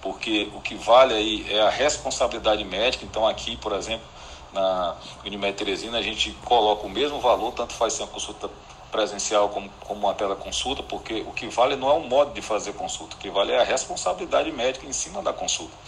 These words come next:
Então isso pra gente é ponto pacífico também. É, então, tem algumas questões para serem, é, ajustadas, né?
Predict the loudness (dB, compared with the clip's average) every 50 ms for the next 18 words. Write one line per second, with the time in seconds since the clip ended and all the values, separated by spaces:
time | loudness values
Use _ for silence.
0 | -16 -16 -16 -16 -16 -14 -14 -12 -6 -4 -4 -2 -2 -4 0 2 2 2 2 0
1 | -4 -4 -4 -4 -4 -2 -2 -2 -2 0 0 2 2 2 0 -2 -4 -6 -6 -8
2 | -8 -8 -8 -8 -6 -4 -2 -2 -2 -2 -4 -8 -14 -16 -16 -16 -16 -16 -18 -18
3 | -12 -8 -4 0 2 4 4 6 6 4 4 4 4 2 0 -2 -2 -2 -2 -2
4 | 0 4 4 4 4 4 2 0 0 0 0 0 0 0 0 0 -2 -2 2 2
5 | 6 6 6 6 4 2 -2 0 0 2 2 2 0 -2 -4 -6 -10 -12 -4 0
6 | 2 4 8 8 8 8 8 6 0 -8 -16 -20 -20 -20 -20 -20 -20 -20 -20 -20
7 | -20 -20 -20 2 6 8 8 8 8 4 -2 4 8 10 10 10 10 6 2 0
8 | 2 2 2 2